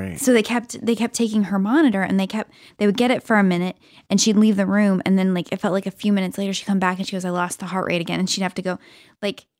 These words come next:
Speaker 2: and I don't think it was that she was moving, the baby was moving so much as it was that they just, she was so breech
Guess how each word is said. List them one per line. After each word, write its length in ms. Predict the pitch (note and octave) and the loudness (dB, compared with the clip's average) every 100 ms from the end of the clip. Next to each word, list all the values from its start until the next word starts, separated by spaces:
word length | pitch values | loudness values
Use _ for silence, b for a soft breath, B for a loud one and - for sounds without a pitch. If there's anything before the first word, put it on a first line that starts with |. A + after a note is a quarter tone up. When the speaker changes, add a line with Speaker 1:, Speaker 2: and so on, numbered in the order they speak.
| _ _ | _ _
Speaker 2:
and 200 | - B3+ | -2 2
I 60 | D4+ | 4
don't 140 | E4+ D#4+ | 4 2
think 160 | E4 | 0
it 60 | D#4 | 2
was 120 | C4+ | 2
that 140 | C4+ - | 2 -2
she 160 | A#3+ | 0
was 120 | G#3+ | 2
moving, 640 | G#3 G#3 C4 A3+ F3+ E3+ - - | 4 4 4 2 0 -4 -12 -10
the 100 | G3 | -2
baby 160 | G#3 G3+ | 0 2
was 160 | F#3+ | 2
moving 300 | G#3 A3+ A3+ | 2 4 0
so 100 | G#3 | 0
much 220 | F#3+ F3 - | -2 -2 0
as 160 | F#3+ | 0
it 100 | F#3 | 0
was 200 | F#3+ F#3 | -4 -4
that 140 | F#3 - | -6 -6
they 120 | F#3 | -4
just, 300 | G3 F#3 - _ - | -4 -6 -12 _ -8
she 200 | - A3 | -4 -2
was 100 | F#3+ | -4
so 340 | - A3 F#3+ | -2 0 0
breech 680 | F3 F3+ F#3+ - - - | -2 -2 -2 -4 -8 -10